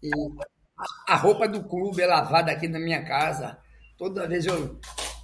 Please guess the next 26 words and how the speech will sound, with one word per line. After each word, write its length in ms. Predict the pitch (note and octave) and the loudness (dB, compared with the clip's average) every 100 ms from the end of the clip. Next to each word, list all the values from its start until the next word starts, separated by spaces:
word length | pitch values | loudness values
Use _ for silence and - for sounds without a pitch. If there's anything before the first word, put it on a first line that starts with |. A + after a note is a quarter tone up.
| - | 0
toda 200 | A3 A3+ | 2 4
vez 140 | G#3+ | 2
que 60 | G#3+ | 2
começa 280 | G#3 G3 | -2 0
as 60 | F#3+ | -2
competições, 640 | G3 - F#3+ - F3+ F3+ E3 | -4 -4 -4 -2 -2 -2 2
eu 120 | F#3 | 4
aranho 280 | E3+ F#3 F3+ | 4 2 -2
com 100 | F3+ | -4
minha 180 | F3+ | -4
mulher, 360 | F3 D#3+ D#3+ E3 | -2 0 0 0
que 60 | F3+ | -2
ela 160 | F3 | -2
fica 320 | - F3 - | -2 -4 -6
possessa, 600 | - F3+ F3 - F#3+ - | -10 -6 -4 -2 -2 -2
que 80 | C#3+ | 0
eu 40 | F#3 | 0
já 120 | F3+ | 2
queimei 320 | G3 F3 F3+ | 0 0 0
umas 180 | F3 C#3 | -2 -4
três 260 | - F#3+ | 0 2
ou 80 | E3+ | 2
quatro 320 | D#3+ F#3+ - | -2 -4 -4
máquinas 480 | E3 E3 E3+ F3+ F3 | 2 4 4 -2 -6
de 60 | E3 | 0
lavar. 400 | D#3+ C#3+ D3 | 2 4 2